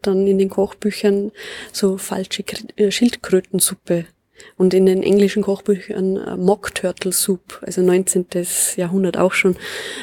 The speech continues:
weil einfach die Schildkröten zu teuer und nicht so zum Haben waren. Jetzt haben wir halt aus Kalb was gemacht, was so ähnlich schmeckt und,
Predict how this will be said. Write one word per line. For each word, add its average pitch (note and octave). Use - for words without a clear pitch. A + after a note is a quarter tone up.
weil F3+
einfach F3+
die G3
Schildkröten F#3+
zu -
teuer F3+
und F3
nicht F3+
so F3+
zum F3+
Haben F#3
waren. F3
Jetzt F3+
haben F3+
wir F3+
halt F3+
aus -
Kalb F3+
was -
gemacht, F3+
was G3
so G3
ähnlich G3+
schmeckt -
und, G#3